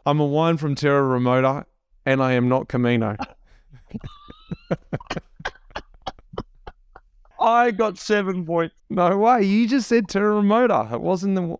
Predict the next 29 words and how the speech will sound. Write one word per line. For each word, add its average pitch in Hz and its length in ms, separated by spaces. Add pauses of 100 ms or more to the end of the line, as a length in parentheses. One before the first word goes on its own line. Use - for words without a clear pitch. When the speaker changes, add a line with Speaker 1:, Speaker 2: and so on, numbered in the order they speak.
(100)
Speaker 1:
I 180 80
knew 214 160
you 277 100
were 262 60
gonna 226 180
guess 160 240
Camino 143 400
straight 120 320
up, 104 220
so 147 100
that's 151 120
why 160 100
I - 20
didn't 160 180
do 156 180
that. - 240 (180)
All 143 100
right, 131 160
you 156 100
ready 180 160
for 160 120
last 170 320
topic? 143 320 (180)
About 160 300
you. 127 240 (240)
Are 165 180
you 247 240
a 247 80
punisher 190 880